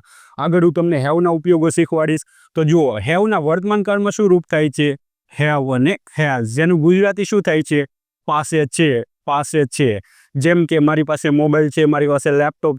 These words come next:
છે, એવા વાક્ય બનાવવા માટે થશે. આગળ હું તમને ડિટેલમાં શીખવાડીશ. આવું ગુજરાતી સિમ્પલ સેન્ટેન્સમાં થશે, પરંતુ જ્યારે ટેન્સનું વાક્ય હશે, એટલે કે have જ સાથે જ્યારે પણ ક્રિયાપદ લાગીને આવેલું હશે, તો આવું ગુજરાતી થશે, સબ્જેક્ટે કોઈ કામ કર્યું છે, જે હું તમને ટેન્સના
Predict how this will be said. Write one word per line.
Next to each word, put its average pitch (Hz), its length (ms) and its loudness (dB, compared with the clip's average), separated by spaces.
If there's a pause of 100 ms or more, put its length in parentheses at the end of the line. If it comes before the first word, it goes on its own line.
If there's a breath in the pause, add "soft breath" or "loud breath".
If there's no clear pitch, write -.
છે, 151 160 0
એવા 202 240 2
વાક્ય 165 300 -2
બનાવવા 143 280 -2
માટે 151 180 0 (100)
થશે. 147 280 -2 (440 soft breath)
આગળ 170 220 2
હું 165 120 2
તમને 160 220 2
ડિટેલમાં 170 540 0
શીખવાડીશ. 160 600 -2
આવું 190 260 0
ગુજરાતી 202 400 2
સિમ્પલ 208 360 2
સેન્ટેન્સમાં 156 500 0
થશે, 143 260 -2
પરંતુ 202 380 2
જ્યારે 175 180 2
ટેન્સનું 190 640 0
વાક્ય 170 320 0
હશે, 147 220 -2 (400 soft breath)
એટલે 190 260 2
કે 165 220 0
have 160 240 0
જ 175 100 -2
સાથે 175 200 -2 (100)
જ્યારે 156 260 0
પણ 156 160 -4 (140)
ક્રિયાપદ 190 480 2
લાગીને 175 300 0
આવેલું 170 360 2
હશે, 127 140 -2 (320 soft breath)
તો 196 180 0
આવું 208 220 0
ગુજરાતી 170 400 2
થશે, 147 280 0
સબ્જેક્ટે 175 440 2 (100)
કોઈ 147 160 0
કામ 202 260 0
કર્યું 160 360 2
છે, 135 100 2
જે 135 240 2
હું 151 180 0
તમને 151 240 2
ટેન્સના 180 560 0